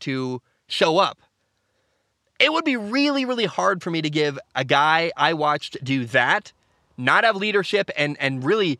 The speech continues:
not show up in the biggest moment of the year, to give that guy two hundred and thirty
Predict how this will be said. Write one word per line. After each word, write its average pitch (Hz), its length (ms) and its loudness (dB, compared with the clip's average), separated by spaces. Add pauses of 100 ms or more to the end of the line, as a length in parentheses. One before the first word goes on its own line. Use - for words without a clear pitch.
(460)
not 226 320 2
show 180 240 4
up 208 140 4
in 214 100 0
the 156 60 -2
biggest 190 340 0
moment 185 240 0
of 156 80 -2
the 139 60 -2
year, 160 300 -2 (520)
to 240 100 0
give 226 200 -2
that 247 240 2
guy 285 300 4
two 294 500 0
hundred 226 680 0
and 165 300 -2
thirty 180 480 0